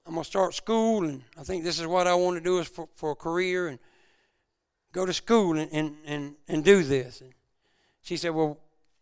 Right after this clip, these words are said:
well, when's your classes?" And the, the man said, "Well, it'll be on Wednesday." And his pastor said, "Wednesday? Well, how many Wednesday services might you miss?"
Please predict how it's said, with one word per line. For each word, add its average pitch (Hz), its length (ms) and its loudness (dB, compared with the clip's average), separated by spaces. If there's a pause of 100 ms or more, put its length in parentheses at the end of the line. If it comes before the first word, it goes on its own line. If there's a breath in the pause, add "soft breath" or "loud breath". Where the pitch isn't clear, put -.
(420)
well, 143 180 -8
when's 175 240 2
your 170 80 -4
classes?" 160 480 2
And 127 180 -8 (840)
the, 143 100 -18 (200)
the 156 100 -12
man 151 320 -4
said, 151 140 -6
"Well, 165 220 2
it'll 165 220 -6
be 160 140 -4
on 170 240 2
Wednesday." 143 600 0 (2250)
And 135 160 -10
his 139 220 -6
pastor 135 400 -6
said, 131 260 -6
"Wednesday? 180 500 -4 (880)
Well, 139 140 -12
how 170 80 -4
many 165 320 0 (100)
Wednesday 170 280 -2
services 156 420 -2
might 175 300 0
you 190 100 -4
miss?" 185 500 -6